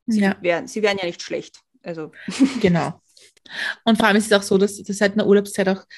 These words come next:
Speaker 2: ein bisschen Termine ausmachen, ein bisschen eine Challenge ist.
Speaker 1: Ja.
Speaker 2: Und deswegen ist es auch ganz gut, glaube ich, dass wir jetzt da auch wieder in Ruhe vorarbeiten können, dass wir dann wieder mit neuem Elan in das nächste Jahr starten. Jahr Nummer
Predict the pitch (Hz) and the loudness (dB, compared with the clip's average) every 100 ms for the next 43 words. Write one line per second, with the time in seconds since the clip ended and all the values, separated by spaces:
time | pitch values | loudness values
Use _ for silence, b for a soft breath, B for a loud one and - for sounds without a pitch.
0 | B B - 190 196 190 190 226 208 202 | B B 2 2 4 4 4 6 6 6
1 | 190 185 196 190 202 190 185 190 190 190 | 4 2 2 2 2 2 2 -2 -2 -2
2 | 180 - 180 - 175 185 196 202 165 165 | -2 -4 -2 2 4 4 2 0 -2 -8
3 | 165 _ _ _ _ _ - 202 196 196 | -14 _ _ _ _ _ -4 -2 2 4
4 | 196 196 190 196 - 190 - 185 175 180 | 6 4 2 0 2 -2 2 0 2 0
5 | 190 185 180 175 - 180 170 165 196 190 | -2 -2 0 0 -2 0 0 0 2 4
6 | 185 185 202 196 190 240 240 226 214 208 | 4 2 2 0 2 0 2 -2 -2 0
7 | 202 190 190 196 b b b _ - 202 | 0 2 2 0 b b b _ -8 -6
8 | 196 185 170 180 180 196 180 170 170 180 | -4 -2 0 0 2 2 2 2 0 -4
9 | 185 196 196 196 190 208 202 202 165 175 | -4 -4 4 6 8 8 8 6 4 2
10 | 190 190 190 B - 214 214 226 214 226 | 4 2 0 B -2 2 2 2 2 4
11 | 214 294 214 180 185 190 185 214 214 196 | 4 2 0 0 2 0 0 0 4 8
12 | 226 240 226 220 247 349 | 8 6 4 4 4 2